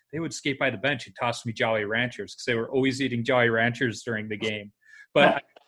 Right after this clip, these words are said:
I, I always got the quicker whistles, and there was one game, some kid was just hacking at my pads, always going for the extra whack after the whistle. And finally, right at the end of the second period, he was in my way, screening me, and I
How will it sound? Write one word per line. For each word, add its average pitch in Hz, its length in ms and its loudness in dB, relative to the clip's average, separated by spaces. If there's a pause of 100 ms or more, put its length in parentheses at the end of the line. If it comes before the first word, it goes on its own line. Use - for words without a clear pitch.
I, 139 80 6
I - 40 0
always 135 360 2
got 143 200 0
the 131 60 -12
quicker 131 340 -2
whistles, 131 540 -2
and 110 160 -4
there 113 100 -2
was 107 200 -4
one 123 180 -4
game, 120 340 0 (300)
some 156 220 -2
kid 147 200 2
was 127 180 -2
just - 380 -6 (1040)
hacking 151 460 -2
at 139 140 -4
my 127 120 -2
pads, 120 560 2
always 127 280 -2
going 131 280 -2
for 120 400 -2 (240)
the 127 100 2
extra 127 300 2
whack 117 360 0
after 123 300 0
the 113 80 -2
whistle. 117 460 -4
And 101 140 -10 (440)
finally, 131 400 0
right 123 240 4
at 151 60 -12
the 135 80 -2
end 123 80 -2
of 127 60 -2
the 110 60 -6
second 127 340 -6
period, 120 300 -4
he 113 80 -6
was 98 180 -12 (580)
in 165 140 0
my 160 140 2
way, 131 240 2
screening 131 560 -2
me, 113 200 -2
and 113 100 -6
I 107 160 -6